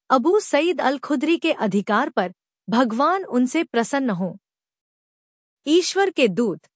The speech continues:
ईश्वर उन्हें आशीर्वाद दे और उन्हें शांति प्रदान करे, कहा। भगवान स्वर्ग के लोगों से कहते हैं, "ए जन्नत वालों," वे कहते हैं,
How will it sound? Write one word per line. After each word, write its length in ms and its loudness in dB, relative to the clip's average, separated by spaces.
ईश्वर 420 2
उन्हें 400 0
आशीर्वाद 680 0
दे 280 -4
और 140 4
उन्हें 260 2
शांति 540 0
प्रदान 460 0
करे, 300 -4
कहा। 340 0
भगवान 540 0
स्वर्ग 420 0
के 120 2
लोगों 360 2
से 180 -2
कहते 400 -4
हैं, 220 -8
"ए 80 4
जन्नत 500 -2
वालों," 420 0
वे 140 4
कहते 400 0
हैं, 200 -4